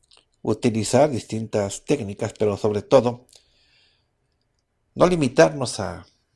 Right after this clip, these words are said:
frenar la hemorragia y ya. Sí hay que hacerlo, por supuesto. Se puede complicar. A veces la sangre drena hacia la garganta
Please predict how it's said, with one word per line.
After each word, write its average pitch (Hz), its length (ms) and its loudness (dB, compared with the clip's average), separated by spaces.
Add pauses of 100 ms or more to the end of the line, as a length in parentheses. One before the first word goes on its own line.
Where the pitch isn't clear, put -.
(160)
frenar 117 400 4
la 107 80 -4
hemorragia 101 500 -2
y 87 60 -8
ya. 139 240 -6 (520)
Sí - 140 6
hay 147 140 8
que - 80 0
hacerlo, 95 400 -4
por 90 100 -10
supuesto. - 520 -10 (420)
Se - 140 -6
puede 120 240 4
complicar. - 500 -6 (1200)
A 117 100 8
veces 135 300 8
la 117 100 4
sangre 123 360 0
drena 113 400 -2
hacia 104 220 -2
la 98 120 -2
garganta 117 640 -2